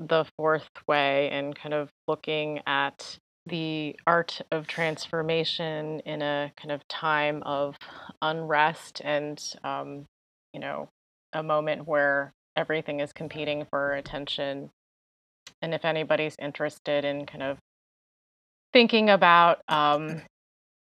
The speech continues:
kind of how to work, uh, kind of with the opportunities slash challenges of, of this current moment,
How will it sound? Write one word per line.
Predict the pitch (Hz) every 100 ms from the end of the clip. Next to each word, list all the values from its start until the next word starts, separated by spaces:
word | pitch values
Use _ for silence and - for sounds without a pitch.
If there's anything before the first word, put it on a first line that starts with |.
| -
kind | 165
of | 156
how | - 175 170 175 -
to | - 180 170 165 160 156 156 175 _ _ _ _ _ -
work, | 165 165 175 185 - - -
uh, | - 160 151 151 156 151 _ _ _ -
kind | 165
of | 151 -
with | 160 156 _
the | 156 147 147 143 _ _ _ _ _ _ -
opportunities | 160 170 - 180 170 165 165 165 - -
slash | - 165 151 151 -
challenges | 175 156 160 156 165 151
of, | - 151 151 -
of | 156 165
this | 156
current | - 165 151 147 143
moment, | 139 143 151 156 165 -